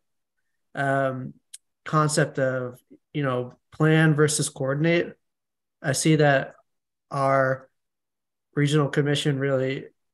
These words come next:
you know, as Andrew said, everyone is doing their own plans. Our job is to coordinate between departments and, um,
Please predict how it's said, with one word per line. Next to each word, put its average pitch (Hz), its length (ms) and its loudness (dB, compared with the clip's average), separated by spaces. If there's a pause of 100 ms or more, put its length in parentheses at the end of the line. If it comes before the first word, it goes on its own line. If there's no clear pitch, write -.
(640)
you 165 100 -2
know, 147 140 4
as 139 380 -2
Andrew 147 240 2
said, 147 260 2
everyone 147 400 0
is 131 240 -4 (400)
doing 139 220 -2
their 123 160 -2
own 135 160 -6
plans. 170 560 -4
Our 147 200 2
job 147 340 6
is 139 240 0
to - 140 -14
coordinate 143 840 2 (440)
between 135 840 0 (720)
departments 135 920 -2 (140)
and, 127 580 -2 (380)
um, 120 480 2